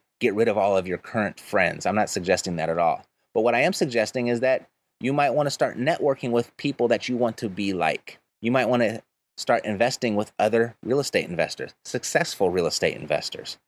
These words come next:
Because when you do, it will have an impact on your results. It certainly had an impact on my results right in the beginning and right away. I mean, you just, you're just open to new conversations. You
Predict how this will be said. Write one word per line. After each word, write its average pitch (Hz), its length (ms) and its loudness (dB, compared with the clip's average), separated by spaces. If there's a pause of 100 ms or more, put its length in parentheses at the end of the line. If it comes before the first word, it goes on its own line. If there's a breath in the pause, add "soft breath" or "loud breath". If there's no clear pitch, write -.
Because 127 260 0
when 127 140 0
you 110 120 0
do, 131 380 0
it 139 180 0
will 147 220 0
have 135 220 -6
an 101 80 -2
impact 90 340 -2
on 80 120 -2
your 76 80 -4
results. 73 340 -2
It 78 100 -6
certainly 156 460 -2
had 110 140 2
an 95 80 -4
impact 92 340 -2
on 82 100 -4
my 92 140 0
results 82 380 -2
right 107 280 0
in 110 60 -6
the 107 80 -2
beginning 98 360 -2
and 101 380 -2
right 90 240 2
away. 85 440 -2 (320)
I - 60 -8
mean, 101 300 0
you 101 140 -2
just, 110 220 -2 (340)
you're 95 140 -6
just 110 200 0
open 117 300 2
to 92 200 4 (280)
new 107 280 2
conversations. 113 1000 -2 (260)
You 110 280 2